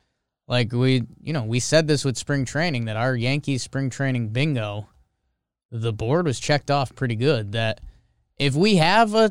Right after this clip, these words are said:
tough first month of the season, but we're still checking the right boxes, you know, I would,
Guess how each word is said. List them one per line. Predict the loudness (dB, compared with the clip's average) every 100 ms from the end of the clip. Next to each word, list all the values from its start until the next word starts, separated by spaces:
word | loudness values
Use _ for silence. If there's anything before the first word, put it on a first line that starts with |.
| 2
tough | 2 4 2
first | 2 2 4
month | 2 2 0
of |
the | -2
season, | 0 2 2 -2 -4 -8 _ _ _ -2
but | 2 4 2 -4 _ _ _ _ -8
we're | -2 0
still | 0 2 2
checking | 2 0 0 0 0
the |
right | 0 0 0
boxes, | 2 0 0 -4 -4 -6 -12 _ _ _ _ _ _ _
you | -2 2
know, | 2
I | 4
would, | 2 0